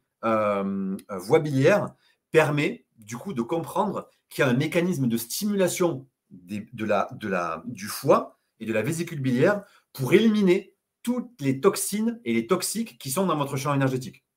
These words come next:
Et là, on a, je crois que c'est la, ouais, c'est la dernière diapo, on a une, euh, un scan général, euh, du, de, du, du champ aurique. Donc, on voit en majorité que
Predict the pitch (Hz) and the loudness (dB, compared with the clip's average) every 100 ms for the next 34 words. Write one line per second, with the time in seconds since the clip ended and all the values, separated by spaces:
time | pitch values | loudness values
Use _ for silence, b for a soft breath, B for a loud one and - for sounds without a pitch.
0 | _ _ _ _ _ _ _ _ _ _ | _ _ _ _ _ _ _ _ _ _
1 | - B B B 113 123 175 170 131 139 | -20 B B B 4 6 8 6 4 4
2 | - 110 123 185 143 127 117 - - 113 | -2 -8 -2 -2 0 0 0 -2 -6 -6
3 | - 110 123 170 180 147 131 165 170 B | -4 -4 0 0 0 0 0 -2 -4 B
4 | B - 127 160 190 - 127 123 120 113 | B 0 4 6 4 0 0 2 2 0
5 | 110 113 - 131 131 - 175 156 135 170 | -2 -4 0 0 0 0 0 2 0 0
6 | 143 127 226 269 _ _ _ _ - 113 | 2 2 0 -4 _ _ _ _ -10 -4
7 | 113 113 110 107 107 98 113 117 113 113 | -2 -2 -4 -6 -8 -10 -8 -4 0 0
8 | 107 113 120 110 110 - 170 156 131 - | 0 -4 -8 -8 -4 4 6 6 2 -4
9 | - _ b b - 135 147 160 147 175 | -18 _ b b 0 2 4 2 2 4
10 | 170 147 143 190 202 185 139 160 - 139 | 4 2 2 2 2 0 2 0 2 0
11 | 117 - | 0 -2